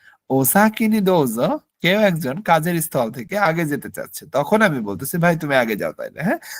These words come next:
বা লিফটে ওঠার সময়, বিশেষ করে কোনো মেয়ে থাকলে আমরা লিফটে ওঠার সময় বলি, "আল্লাহ, আপনি যান প্লিজ," হ্যাঁ, আপনি। আবার বাসের ভিতরে যে মনে হইতেছে আমাদের স্বপন নামে একজন স্টুডেন্ট আছে, তার পাশেই থাকে একজন আজিজ সান। আজিজ সান বাসে উঠলেই মানে কোনো মেয়ে দেখলে সে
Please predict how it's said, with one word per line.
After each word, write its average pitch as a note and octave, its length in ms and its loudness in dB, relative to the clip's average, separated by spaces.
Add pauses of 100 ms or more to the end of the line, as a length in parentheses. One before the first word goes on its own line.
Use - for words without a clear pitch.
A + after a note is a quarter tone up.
বা F#3 120 6
লিফটে E3+ 420 4
ওঠার G3 360 2
সময়, C#3+ 320 -2
বিশেষ F#3 240 -6
করে D3 180 -6
কোনো C3+ 180 -6
মেয়ে C3 320 0
থাকলে C#3 480 -4
আমরা C3 220 -2
লিফটে B2+ 320 -2
ওঠার B2 120 -4
সময় B2+ 200 -8
বলি, A#2+ 200 -6 (300)
"আল্লাহ, F#3 220 4
আপনি E3 220 -4
যান B2+ 160 -4
প্লিজ," D3+ 260 -6 (100)
হ্যাঁ, F#3+ 240 -2
আপনি। D3+ 220 -10 (140)
আবার D#3 400 4
বাসের E3+ 380 2
ভিতরে F3 340 -2
যে C3 100 -2
মনে B2+ 220 -4
হইতেছে C#3 280 -6
আমাদের A#2+ 280 -2
স্বপন - 400 0
নামে F3 200 0
একজন G#2 300 -6
স্টুডেন্ট F#2+ 380 -6
আছে, C#3+ 200 -6
তার D3 240 0
পাশেই G3 420 2
থাকে D#3 320 -6
একজন - 340 -2 (400)
আজিজ D3+ 360 4
সান। - 260 0 (340)
আজিজ F3+ 320 2
সান G3+ 240 0
বাসে E3 320 2
উঠলেই G3 460 2 (380)
মানে C#3+ 160 0
কোনো F#3+ 180 -2
মেয়ে G#3 200 0
দেখলে F#3+ 320 0
সে G3+ 300 2